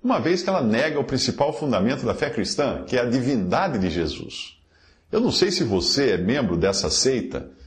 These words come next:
mas se for, então saberá que além de negar a divindade de Cristo, querendo fazer dele um, um Deus menor, eh, criado por Jeová, ela prega uma salvação por obras,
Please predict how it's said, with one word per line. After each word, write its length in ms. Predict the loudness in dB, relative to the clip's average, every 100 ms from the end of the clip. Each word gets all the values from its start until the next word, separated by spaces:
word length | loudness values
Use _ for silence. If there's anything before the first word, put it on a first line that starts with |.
| -20 _ -2
mas 180 | 0
se 120 | 0 -2
for, 480 | 0 2 2 -2 -2
então 300 | -2 0 0
saberá 800 | 0 2 2 2 0 -2 -12 -20 _
que 80 | 0
além 340 | 2 2 2
de 80 | 2
negar 500 | 2 0 2 2 2
a 20 |
divindade 600 | 0 0 0 2 0 0
de 120 | -2 -2
Cristo, 580 | 0 0 0 -4 -6 -8 -12 -4
querendo 320 | 0 0 0
fazer 400 | 0 0 2 2
dele 220 | 2 0
um, 260 | 0 -2 -6 -8 0
um 160 | 2 4
Deus 720 | 4 2 0 -2 -4 -2 0
menor, 720 | 2 2 0 0 0 -4 -10 -20 -4
eh, 440 | 0 2 4 2 2
criado 640 | 2 2 0 0 0 0
por 240 | 2 2
Jeová, 680 | 2 2 2 0 0 -2 -6 -4
ela 220 | -2 -2
prega 420 | 0 0 0 0
uma 140 | -2
salvação 500 | 0 0 0 0 -2
por 160 | 0 0
obras, 640 | 2 2 0 -2 -2 -4